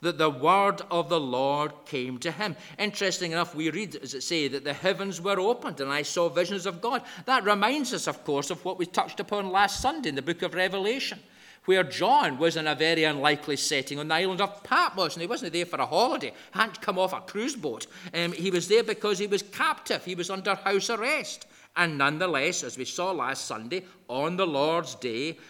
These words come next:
there was, he was in chapter four of Revelation, "I looked, and before me was a door standing open in heaven, and the voice I first heard speaking to me like a trumpet said, 'Come up here,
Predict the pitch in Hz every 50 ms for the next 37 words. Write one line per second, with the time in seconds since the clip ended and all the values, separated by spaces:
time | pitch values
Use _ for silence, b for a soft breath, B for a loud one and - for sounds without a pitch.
0 | B - 123 139 139 131 131 135 131 127 - - - 120 131 127 120 120 113 123
1 | 113 92 - - - 139 127 - 131 120 - 160 170 185 170 151 110 123 131 135
2 | 123 127 117 131 160 160 - - 123 110 113 117 117 151 220 240 233 - - 127
3 | 107 120 - - - 175 185 180 185 160 139 131 127 135 120 113 - 208 233 240
4 | 233 220 - - 208 190 185 175 170 156 - - 220 254 254 262 311 285 269 233
5 | 180 - 139 110 120 127 135 B B B B B B 143 156 147 160 160 - -
6 | 170 202 202 185 - 190 180 170 170 - - 196 180 - - - - 175 175 170
7 | 151 - - - - 233 233 240 - 202 180 202 196 202 202 196 180 B B B
8 | B _ - 131 139 139 - 165 - - - - 208 220 - - 208 190 - -
9 | - 175 165 175 170 - - - - 294 320 294 240 - - - 240 226 196 143
10 | 107 104